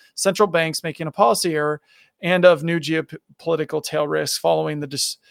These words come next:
destruction of the Nord Stream pipelines." As an aside, that was a big deal. Um, with regard to central banks, since two thousand eighteen, we've seen several errors that increase macroeconomic volatility.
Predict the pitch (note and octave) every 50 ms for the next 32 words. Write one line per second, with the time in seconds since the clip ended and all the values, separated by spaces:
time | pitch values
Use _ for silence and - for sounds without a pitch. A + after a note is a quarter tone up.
0 | - _ _ _ - - - - D#3 C#3+ - - F3 E3 D3+ - - - D#3+ D3+
1 | C#3+ C3+ D3+ D3 D3 D3 C#3+ C#3+ - - D#3+ D3 C#3 C3+ - - E3 E3 D#3 -
2 | D#3+ D#3+ C3 B2+ B2 - - - - _ _ _ _ _ _ _ _ _ _ _
3 | - - - - _ _ - - _ - - - - - - _ _ _ _ _
4 | - F3+ E3 D3+ D3 C#3 A#2+ - - F3 F3+ E3 D3+ C#3 D#3 E3+ - E3 D#3+ -
5 | - C#3+ - - - E2+ E2 E2 D2+ E2+ E2+ F2 E2 D#2+ - - A#2+ - - -
6 | - - - _ - F#3+ F3+ F#3 F3+ E3+ E3 D#3 D3+ C#3+ C#3+ - _ - B2 -
7 | - - E3+ F#3 G#3+ G#3 G#3 G#3 F#3+ E3+ G3 G3+ A3+ B3 B3+ B3 - A#3 A3 -
8 | G#3 F3 C#3 F3 D#3+ C#3+ C#3 D3 D#3 - - - - - _ - - - F#3 E3+
9 | E3 D#3 - - G3+ G3 G3 F#3+ F#3+ F3+ F3 F3+ F3 D#3+ D#3 - F3+ E3+ E3 D#3+
10 | D#3+ D#3 D3 - - E3+ D3+ C#3+ - - F3+ F3 E3+ F3+ F#3+ F#3 - E3+ D#3+ D#3+
11 | D#3+ D#3 D3 C3+ D#3+ D#3 D#3 D3+ D3 - - E3+ D#3+ D3+ - D#3+ D#3+ D#3 D#3 -
12 | - E3+ E3 D#3 D3+ - D#3+ D#3 D3+ D3+ D3 D3 - D#3+ D#3 D3+ D3 - - G3+
13 | G#3 G#3+ G#3+ G#3+ G#3+ G#3+ G#3 G#3